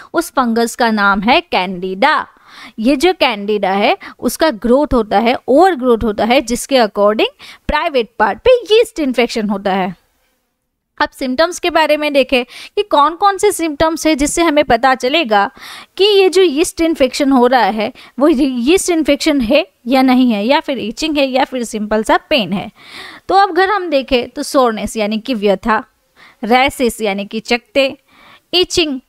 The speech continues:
यानी कि खुजली आना, white discharge from private parts, रेडनेस होना यानी कि लालपन होना, पेन यानी कि दर्द, and inflammation यानी कि सूजन होना। अगर ये सारे जो सिम्टम्स आपको दिख रहे हैं आपके प्राइवेट पार्ट्स पे,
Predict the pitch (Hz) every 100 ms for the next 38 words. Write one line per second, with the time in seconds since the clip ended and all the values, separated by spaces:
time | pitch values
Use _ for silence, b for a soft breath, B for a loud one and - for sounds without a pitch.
0 | _ - 233 226 214 226 - 262 277 320
1 | 294 254 247 277 _ B B B B 220
2 | 285 359 339 415 - 349 330 - 262 220
3 | 190 190 240 285 - 269 262 - - _
4 | _ b - 254 269 320 349 330 311 285
5 | 269 240 233 254 226 214 226 285 302 311
6 | 294 294 302 B B B B 330 330 339
7 | 359 269 226 220 214 247 220 247 285 285
8 | - b b 269 320 - 427 - 403 -
9 | 277 247 233 233 294 622 640 453 359 330
10 | 262 277 220 208 B B - 403 523 285
11 | 330 415 508 440 403 403 370 339 302 302
12 | 294 294 - 262 - 285 269 277 302 254
13 | 214 220 233 220 - 247 240 220 247 254
14 | - 226 220 - 262 349